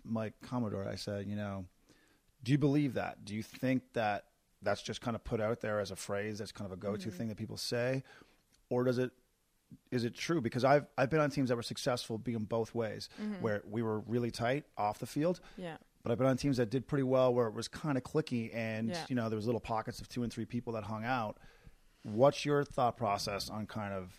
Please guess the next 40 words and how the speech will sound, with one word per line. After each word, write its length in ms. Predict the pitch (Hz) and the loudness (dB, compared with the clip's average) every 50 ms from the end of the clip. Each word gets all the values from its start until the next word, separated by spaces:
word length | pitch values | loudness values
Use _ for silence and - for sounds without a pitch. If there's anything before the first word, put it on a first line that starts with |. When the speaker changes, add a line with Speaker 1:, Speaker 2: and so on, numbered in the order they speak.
| - - - - - | -20 -20 -20 -14 -8
Speaker 1:
you 100 | - 120 | -6 -4
know, 240 | 107 101 98 95 92 - - | -4 -4 -4 -6 -8 -10 -12
team 320 | - - - 117 113 110 | -8 -4 -2 -2 0 0
unity? 640 | 110 107 107 107 107 101 101 90 92 92 90 98 101 | 0 -2 -2 -2 -4 -4 -6 -8 -8 -10 -10 -10 -8
Like, 280 | 107 95 92 92 - - _ _ _ _ _ _ _ _ _ _ _ _ _ _ _ | -6 -6 -6 -8 -10 -16 _ _ _ _ _ _ _ _ _ _ _ _ _ _ _
yeah, 200 | - 120 104 101 - - | -8 -6 -6 -6 -6 -8
just 200 | - - - 113 | -10 -6 -4 -4
what 100 | 107 101 | -4 -4
you 60 | 95 | -4
think 200 | - - 95 - | -8 -8 -8 -8
about 200 | - - - - | -8 -8 -8 -8
it. 100 | - - _ _ _ _ _ _ - | -8 -10 _ _ _ _ _ _ 0
Speaker 2:
Yeah. 280 | 269 269 233 202 - - | 2 4 6 4 4 2
Um, 680 | - 190 214 220 220 214 214 214 208 208 208 208 208 180 - _ _ _ _ _ _ - | 0 0 2 2 2 2 0 0 -2 -4 -4 -4 -4 -6 -8 _ _ _ _ _ _ -2
well, 420 | 202 214 220 214 214 202 - - - - - - - - - | 2 4 6 6 4 4 2 -2 -8 -20 -20 -20 -8 -4 -2
I 80 | 208 | 0
mean, 180 | 220 220 220 220 | 2 2 2 2
my 120 | 220 214 | 2 2
first 300 | 214 - 233 220 220 - | 2 2 2 2 2 2
instinct 500 | - - 196 202 190 - 214 220 247 233 220 | 0 0 0 0 -2 -2 -2 -2 0 0 -2
is 160 | 190 190 - | -4 -4 -6
to 80 | - 190 | -4 -2
go 120 | 185 180 | -2 -2
towards 320 | 180 - - 180 180 175 | -2 -2 -2 -2 0 0
our 100 | 175 170 | -2 -4
national 380 | 160 143 143 156 - - 202 208 | -2 -2 -2 -4 -4 -6 -6 -6
team. 380 | - - 233 240 247 254 269 262 | -6 -4 -4 -2 -2 -2 -2 -2
Speaker 1:
Mm-hmm. 200 | - 107 120 127 147 - | -2 -2 -2 -2 -2 -4
Speaker 2:
And 380 | - 185 185 180 175 175 175 - - _ _ _ _ - - - - - | -4 -2 -2 -2 -2 -6 -8 -10 -14 _ _ _ _ -20 -20 -20 -8 -4
I 60 | - 226 | 0 2
think 200 | 269 269 247 - | 2 2 2 2
first 340 | - 196 185 208 - - | 0 0 0 0 2 2
off, 220 | 240 233 247 233 - | 4 4 4 4 2
like, 220 | 208 190 190 185 | 2 0 2 0
when 160 | 190 190 190 | -2 -2 -2
people 260 | - 220 196 196 196 190 | -2 -4 -2 0 0 0
say 240 | - - 190 175 | 2 2 2 2
those 240 | 180 185 180 185 - | 4 4 2 0 0
things, 380 | - - 175 196 226 240 - 220 | -2 -4 -4 -2 -4 -4 -2 -2
I, 140 | 180 175 | -4 -4